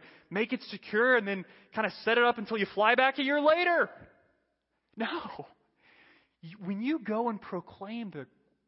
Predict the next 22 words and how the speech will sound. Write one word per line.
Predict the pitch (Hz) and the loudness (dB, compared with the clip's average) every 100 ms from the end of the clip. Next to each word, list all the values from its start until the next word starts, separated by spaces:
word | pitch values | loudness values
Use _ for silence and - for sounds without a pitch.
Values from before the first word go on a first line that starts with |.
| 135 | -20
words, | 127 151 220 220 143 127 - | -14 -8 -6 -6 -8 -18 -20
the | - 127 - - | -20 -20 -18 -18
truth | 202 226 135 | -14 -14 -14
of | _ _ _ _ _ - | _ _ _ _ _ -20
who | 202 233 | -14 -14
Jesus | 190 214 185 175 | -12 -16 -14 -16
is | 165 160 | -16 -18
and | 127 123 | -20 _
what | - 160 | -20 -20
He's | 185 170 151 | -20 -20 _
done, | 170 139 _ _ _ _ - | -20 -20 _ _ _ _ -18
a | 123 - _ | -18 -20 _
power | - - 196 202 190 143 127 _ _ - _ | -12 -10 -8 -8 -10 -12 -20 _ _ -20 _
is | 135 - - | -16 -16 -14
unleashed | 143 123 120 135 180 240 311 262 - - - | -14 -16 -14 -8 -4 -4 -4 -8 -10 -12 -16
around | 135 123 | -18 -18
you. | 117 147 _ _ _ _ _ _ _ _ _ _ _ _ _ _ _ _ _ _ - | -20 -20 _ _ _ _ _ _ _ _ _ _ _ _ _ _ _ _ _ _ -12
And | |
it's | 175 | -2
not | 254 247 | 0 0
your | 220 | -2
power. | 214 214 285 311 | 0 2 2 0